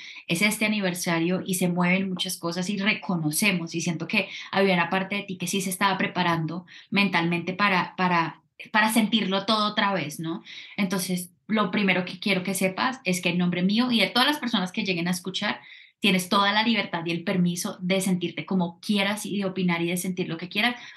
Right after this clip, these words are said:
porque si no, no sería real y tú eres real. Entonces,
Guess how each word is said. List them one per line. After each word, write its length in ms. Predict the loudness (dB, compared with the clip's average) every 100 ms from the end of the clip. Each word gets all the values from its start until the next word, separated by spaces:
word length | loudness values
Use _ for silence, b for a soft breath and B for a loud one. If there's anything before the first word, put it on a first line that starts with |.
| B
porque 240 | -4 -2
si 120 | 2 2
no, 120 | 2
no 100 | 2
sería 300 | 2 4 4
real 500 | 2 2 2 -2 -8
y 120 | -6 0
tú 100 | 4
eres 340 | 4 0 -6 _
real. 500 | -2 2 4 2 0 0
Entonces, 720 | 0 4 2 4 0 0